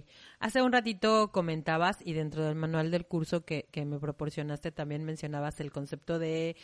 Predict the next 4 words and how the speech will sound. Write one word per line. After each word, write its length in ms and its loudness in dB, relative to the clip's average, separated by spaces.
eh, 500 -4
vida 260 -2
significativa, 1200 -6
¿no? 320 -6